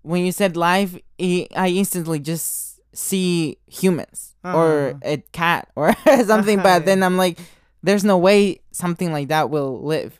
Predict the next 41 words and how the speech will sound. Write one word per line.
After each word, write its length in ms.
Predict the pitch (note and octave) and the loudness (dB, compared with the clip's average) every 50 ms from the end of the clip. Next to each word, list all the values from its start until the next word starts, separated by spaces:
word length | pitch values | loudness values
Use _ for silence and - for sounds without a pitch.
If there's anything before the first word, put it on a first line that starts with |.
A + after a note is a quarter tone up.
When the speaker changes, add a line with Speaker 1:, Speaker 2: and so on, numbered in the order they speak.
| _ _ | _ _
Speaker 1:
right? 300 | C3+ C3+ D3 D#3 D#3+ D#3 | -10 -8 -8 -8 -8 -10
Speaker 2:
Mm-hmm. 540 | D3+ C#3+ C#3 C#3 C#3 C#3 C#3 C#3 C3 - _ _ | -12 -14 -14 -16 -16 -16 -16 -18 -20 -20 _ _
Speaker 1:
And 180 | - D#3+ D#3+ D3 | -6 -6 -6 -6
so 580 | - - E3+ D#3+ D#3+ D#3 C#3 C#3+ C#3 - - _ _ _ _ _ _ _ _ _ _ _ | -6 -4 -2 0 0 0 0 -2 -4 -6 -8 _ _ _ _ _ _ _ _ _ _ _
if 220 | - E3+ D#3 D3+ | -8 -8 -6 -6
you 240 | D#3+ D#3+ E3+ E3+ E3 | -4 -2 0 0 0
say, 1120 | - - - - - F3 E3+ E3+ E3+ E3 D#3+ D#3 D#3 D3+ D3+ D3+ D3 D3 C#3+ C#3 B2+ A#2+ - _ _ _ _ | -2 -6 -6 -4 -2 -2 -2 0 0 -2 -2 -2 -4 -4 -6 -6 -6 -8 -8 -8 -10 -10 -14 _ _ _ _
maybe, 380 | C#3+ E3+ F#3+ G3+ G3+ F#3 G3+ F#3+ | -4 0 2 2 2 2 2 0
like, 260 | F3+ F3+ E3+ D#3 C#3 | 0 0 -2 -2 -4
give 180 | D3+ F3 F#3 F#3 | -6 -4 -4 -2
me 120 | F#3 F3 E3 | -2 -2 -2
more 160 | D#3+ E3 E3+ | -2 -2 -2
information 600 | F3 E3+ D#3 E3 D#3 D3 D#3 E3 E3 - E3+ D#3 | -2 -4 -6 -6 -6 -4 -4 -6 -6 -6 -8 -8
of 260 | D3 C#3+ C#3+ C#3+ - | -8 -8 -8 -10 -12
what 300 | - C#3+ D#3 D#3+ D#3 C#3+ | -10 -6 -4 -4 -2 -2
you're 160 | D3+ D#3 D3+ D3+ | -4 -4 -4 -4
imagining. 560 | D3 C#3+ C#3+ D3 C#3+ D#3 D3+ D3+ D#3+ F3+ F#3+ - _ _ - - | -4 -6 -6 -6 -6 -8 -8 -6 -8 -8 -10 -12 _ _ -20 -10
Speaker 2:
Oh, 220 | - A#3 A#3+ G#3+ - - | -6 -4 -4 -4 -4 -6
who 140 | G#3 G3 G3 | -6 -4 -4
is 160 | G3+ A3 G#3+ | -4 -4 -4
there? 240 | G#3 A3+ A3+ A3+ A3 - | -4 -6 -6 -6 -6 -8
Speaker 1:
Oh, 160 | F2 D#3 E3 | -8 -6 -2
yeah, 240 | E3 E3+ E3 D3 C3+ C3+ | 0 0 0 0 0 0
who 80 | F3 F#3 | 0 2
is 160 | F#3+ F#3+ F#3 | 2 2 2
there? 360 | F#3 F3+ F3 F3 F3 F3 F3 | 0 0 -2 -2 -4 -6 -6
Speaker 2:
Uh, 40 | E3+ | -8
something 720 | - - F#3+ F#3+ G3 G3+ G3+ G3+ G#3+ G#3+ G#3+ G#3+ G#3+ G3 | -8 -6 -6 -6 -6 -6 -8 -8 -8 -6 -6 -6 -6 -8
very, 300 | D#3+ D#3 D#3+ E3 E3+ F3+ | -8 -8 -6 -6 -6 -6
very 240 | F3 E3+ E3+ E3 E3 | -6 -6 -8 -8 -8
shiny 420 | - - - D3+ D3+ D3+ C#3 C3 B2 | -10 -10 -12 -10 -10 -8 -8 -8 -8
made 320 | B2 B2 C3 C3+ C3+ C3 | -8 -8 -8 -8 -8 -8
out 160 | C#3 C3+ C3+ | -10 -10 -10
of 80 | B2+ B2 | -10 -8
metal. 420 | B2 B2+ B2 A#2+ G2+ - - - _ _ - _ | -8 -8 -10 -12 -14 -16 -20 -20 _ _ -14 _
And 180 | F3 G3 G3 - - | -4 -4 -4 -4 -4
all 180 | D#3+ F3+ G3+ A3+ | -2 0 0 0
of 120 | A3+ F3+ | 0 -2
it 80 | E3+ D3 | -6 -8
is 160 | C3+ - - | -8 -12 -12
metals. 340 | C3+ A#2 A2+ A2+ - C#3 | -14 -16 -16 -16 -20 -20